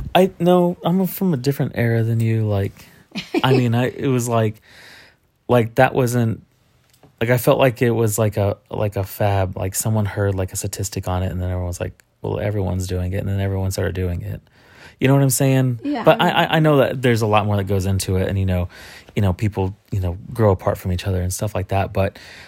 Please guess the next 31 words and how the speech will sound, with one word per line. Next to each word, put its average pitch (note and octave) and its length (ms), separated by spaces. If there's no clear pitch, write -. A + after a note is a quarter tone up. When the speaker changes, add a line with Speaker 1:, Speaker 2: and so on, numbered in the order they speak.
Speaker 1:
like, A2+ 160
in, A2+ 160
in A#2 140
my A2+ 200
time, A#2 220
like, G#2 180
<coughs> - 400
it C3+ 100
was C3+ 220
either A#2+ 640
happening B2 680
but A#2 140
not G#2 200
talked A2 300
about, F#2 400
or G#2+ 840
I A#2 140
just A2 300
was G2+ 140
oblivious F2+ 500
to F#2 180
it - 120
because G#2 240
I A#2 140
don't A#2+ 160
remember, F#2 560
I A2+ 100
don't A2+ 140
remember F#2 380
a F2+ 60
lot. F2+ 380